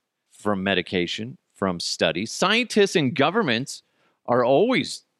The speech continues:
testing on human subjects. Yeah, they are. Constantly. Now,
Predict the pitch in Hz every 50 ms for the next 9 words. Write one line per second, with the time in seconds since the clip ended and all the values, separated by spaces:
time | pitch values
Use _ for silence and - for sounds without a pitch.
0 | _ - - 214 - 156 - - 139 117 104 98 92 90 90 113 127 120 104 85
1 | - - - 131 - - - 104 110 151 - - - - _ _ _ _ _ -
2 | 117 151 214 254 247 175 - - - 110 107 135 160 175 160 147 170 202 208 156
3 | - - _ _ _ _ _ _ _ _ _ _ _ - - - 170 185 202 202
4 | - - - 123 - - - 62 - _ _ _ _ _ _ _ _ - 160 165
5 | 143 131 131 131